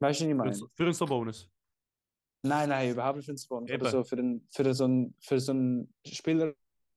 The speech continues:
Speaker 1: der auf dem ähnlichen Niveau ist wie LeBron, aber halt ein bisschen, ein bisschen jünger ist,
Speaker 2: Jünger.
Speaker 1: damit es halt ein bisschen
Speaker 2: Ja, eben.
Speaker 1: mehr lang ist. Weißt du, so, dass mehr so ein Anthony Davis ist eigentlich so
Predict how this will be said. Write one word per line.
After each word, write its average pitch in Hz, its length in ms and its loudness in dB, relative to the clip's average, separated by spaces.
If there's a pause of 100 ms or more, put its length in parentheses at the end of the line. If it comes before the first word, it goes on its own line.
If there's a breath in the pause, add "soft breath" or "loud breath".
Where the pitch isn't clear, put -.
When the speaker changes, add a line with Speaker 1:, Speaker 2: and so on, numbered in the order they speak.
(540)
Speaker 1:
der 143 80 -6
auf 143 160 0
dem 127 100 -10
ähnlichen 156 300 -6
Niveau 151 160 -2
ist 139 140 -6
wie 131 40 -10
LeBron, 135 420 -4
aber 123 220 -8
halt 120 120 -8
ein - 100 -20
bisschen, 131 260 2
ein - 680 -20
bisschen - 180 2
jünger 143 220 4
ist, 131 140 2
Speaker 2:
Jünger. 117 120 -6
Speaker 1:
damit 120 140 -6
es - 60 -12
halt 117 100 -4
ein - 60 -18
bisschen 127 120 -2
Speaker 2:
Ja, 117 120 2
eben. 123 140 -2
Speaker 1:
mehr 123 100 -4
lang 123 160 -4
ist. 123 160 -4
Weißt 143 200 -2
du, 165 40 2
so, 143 60 -2
dass 139 120 -4
mehr 147 140 2
so 147 100 -2
ein 143 120 -4
Anthony 151 280 -6
Davis 165 340 -4
ist 143 120 -10
eigentlich 135 180 -14
so 139 320 -6